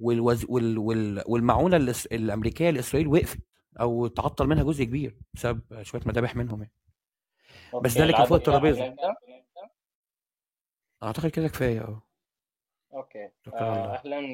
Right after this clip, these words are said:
Speaker 2: يا شباب الموجودين. آه، طبعًا أنا الجلسة دي حبداها بطريقة مختلفة، وعاوز أتلو لكم، يعني، أسماء، أسماء للأسف ما مذكورة كتير.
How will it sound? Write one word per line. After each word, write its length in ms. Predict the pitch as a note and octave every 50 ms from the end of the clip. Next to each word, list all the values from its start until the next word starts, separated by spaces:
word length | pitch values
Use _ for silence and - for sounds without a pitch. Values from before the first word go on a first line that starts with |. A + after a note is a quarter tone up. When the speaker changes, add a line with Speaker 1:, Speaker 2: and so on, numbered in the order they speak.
| B2
Speaker 2:
يا 40 | A#2+
شباب 440 | A#2 - A#2+ A2 G#2+ A#2+ B2 B2+ C3
الموجودين. 720 | B2+ A#2 A2 A2 G#2+ G2+ G#2 G#2 G2 G#2+ A#2 C#3 F3 G3+ _ _ _ _ _ _ _ _ _ _ _ _ _ _ _ _ -
آه، 440 | A2+ A2+ A2+ A2+ A2 A2 G#2+ G#2+ _ -
طبعًا 180 | D#3+ E3+ F#3+ G3
أنا 180 | G3 F#3+ F3
الجلسة 420 | D#3 C3+ C3 D3 D#3+ D#3+ - D#3 C3
دي 100 | B2 C#3
حبداها 580 | - - B2+ A2 G#2 G#2 A#2 A#2+ B2+ B2+ B2+
بطريقة 500 | A#2 G#2+ G#2+ - - G2+ G#2+ A2 A2 G#2+
مختلفة، 640 | G2 G2 - - _ - G#2+ G#2 G#2 _ - C#3 D3 D#3
وعاوز 400 | D#3 C#3+ A#2+ B2 C3+ C3+ - A#2+
أتلو 260 | G#2+ _ - G#2 G#2
لكم، 500 | G2+ G#2+ A#2 A#2+ _ - A#2+ A2+ A#2+ A#2+
يعني، 640 | A2 G2 F#2+ F#2+ G2 G2 G2+ G#2 G#2 G2 F#2+ - G#2
أسماء، 360 | - - - A2 G#2 - - _ _ _ _ _ _ _ _ _ -
أسماء 380 | G2+ - - - A2+ A#2+ B2 A#2
للأسف 500 | A2 G#2+ F#2 D#2+ A2+ - - B2 C#3 - _ _ _ _ _ _ _ _ _ _ _ _ _
ما 220 | A#2 A2+ A2+ A#2 A#2
مذكورة 480 | A#2 A2+ - - - A2 A2 G#2+ A2
كتير. 520 | G#2+ - G2+ G2 - G#2 G2+ G2+ _ _